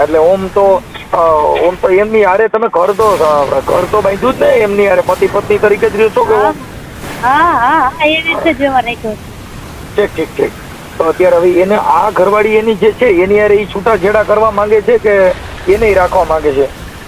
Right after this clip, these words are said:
Speaker 2: એને ઈ રાખવા માંગે છે. એને તો કીધું જ તું,
Speaker 1: હું?
Speaker 2: તુંય ભેગી રહે. ઈ એને કીધું તું, તુંય ભેગી રહે. ઈ હાય પાડી હતી એને, પછી ફરી ગઈ પાછી.
Speaker 1: ઠીક, ઠીક, ઠીક,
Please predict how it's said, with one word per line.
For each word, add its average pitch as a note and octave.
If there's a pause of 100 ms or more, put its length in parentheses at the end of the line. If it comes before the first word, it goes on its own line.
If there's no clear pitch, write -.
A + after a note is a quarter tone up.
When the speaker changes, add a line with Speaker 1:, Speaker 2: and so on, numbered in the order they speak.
(680)
Speaker 2:
એને F4
ઈ G4
રાખવા F#4+
માંગે D#4
છે. B3
એને D4+
તો E4
કીધું F4
જ - (100)
તું, D4+ (500)
Speaker 1:
હું? A3
Speaker 2:
તુંય D#4+
ભેગી D4+
રહે. B3+ (680)
ઈ D4 (580)
એને E4+
કીધું E4+
તું, C4
તુંય D4
ભેગી C#4+
રહે. D#4
ઈ C#4+
હાય C4+
પાડી D#4
હતી D#4
એને, D4+
પછી D4
ફરી E4+
ગઈ A3+
પાછી. A#3 (1080)
Speaker 1:
ઠીક, G3+
ઠીક, E3+
ઠીક, D#3